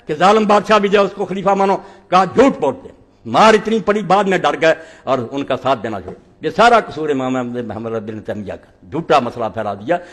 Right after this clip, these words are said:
इब्ने हज़म पर अल्लाह रहमत करे, उसने कहा, "क्यों दीन को बर्बाद करते हो? जालिम के मुकाबले की बजाय ये कैसे साथ दो?" हदीसों से फरेब, हदीसें नए खलीफे के बारे में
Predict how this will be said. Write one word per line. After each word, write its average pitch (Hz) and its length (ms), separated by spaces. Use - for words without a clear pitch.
इब्ने 139 240
हज़म 156 240
पर 127 100
अल्लाह 113 220
रहमत 117 380
करे, 113 140
उसने 113 220
कहा, 135 140
"क्यों 294 420
दीन 311 220
को 311 80
बर्बाद 247 360
करते - 220
हो? - 80
जालिम 160 260
के 156 120
मुकाबले 151 400
की 160 100
बजाय 156 200
ये 294 140
कैसे 320 300
साथ 311 180
दो?" 311 160
हदीसों 170 360
से 165 100
फरेब, 175 340
हदीसें 135 320
नए 185 240
खलीफे 196 360
के 170 120
बारे 123 220
में 107 140